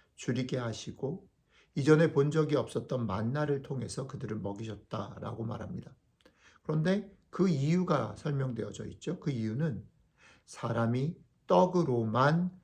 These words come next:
사는 게 아님을 알게 하려 하심이다 하는 겁니다. 사람이 떡으로만 사는 것이 아니다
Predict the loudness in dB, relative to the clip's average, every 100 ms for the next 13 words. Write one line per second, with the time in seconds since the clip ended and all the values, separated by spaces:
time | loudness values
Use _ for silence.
0 | _ -20 -6 -4 -2 -2 -4 -4 -4 -4
1 | -2 -2 0 0 0 -4 -8 -8 -10 -8
2 | -10 -10 -12 -14 -18 -18 -20 _ -20 -20
3 | _ -2 0 2 2 0 -2 2 4 6
4 | 4 4 4 2 4 4 4 0 -2 -4
5 | -2 0 0 -2 -2 -4 -4 -4 -4 -6